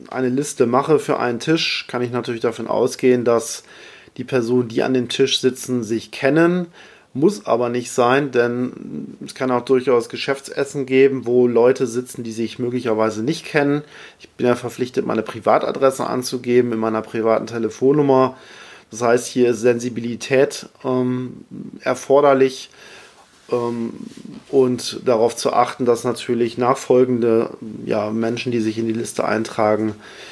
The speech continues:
nicht im Prinzip die, ähm, Daten ihrer Vorgänger zu Gesicht bekommen.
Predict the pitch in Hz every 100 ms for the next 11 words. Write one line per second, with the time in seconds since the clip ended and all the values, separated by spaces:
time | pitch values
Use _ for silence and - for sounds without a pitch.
0 | - - - _ - 143 - - - -
1 | _ _ _ _ _ _ _ - 123 123
2 | 113 - 117 - 110 117 - _ _ -
3 | 104 107 113 110 120 117 104 101 - 113
4 | 113 117 113 - 113 113 135 - - 101
5 | 98